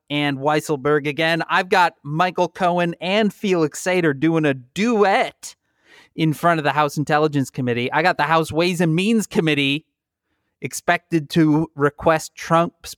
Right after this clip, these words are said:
personal tax returns. And Maureen,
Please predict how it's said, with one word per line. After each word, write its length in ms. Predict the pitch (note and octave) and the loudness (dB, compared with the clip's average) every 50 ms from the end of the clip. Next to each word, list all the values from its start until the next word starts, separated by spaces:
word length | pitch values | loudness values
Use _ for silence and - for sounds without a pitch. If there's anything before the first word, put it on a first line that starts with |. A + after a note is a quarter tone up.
| _ _ | _ _
personal 720 | - - D#3+ E3+ - - F3+ D#3 D3 C#3+ C#3 C3 C3 _ _ _ _ _ | -2 0 0 0 0 -2 0 2 2 2 2 0 -2 _ _ _ _ _
tax 480 | - - - - D#3 D#3 _ - - - | -20 -10 -6 -4 -4 -4 _ -10 -6 -6
returns. 600 | A#2+ G#2+ - - - A#2 A2 A2 A2+ A2+ A#2 - _ | -6 -6 -4 -4 -2 -2 0 0 0 -2 -4 -6 _
And 180 | - D3 C#3+ C#3+ | -2 0 0 2
Maureen, 720 | D3 D#3 F#3 F#3+ G3 G#3 F#3+ E3 C#3+ C3+ B2 B2 B2 A#2 | 2 2 2 2 2 2 2 2 0 0 0 -2 -4 -4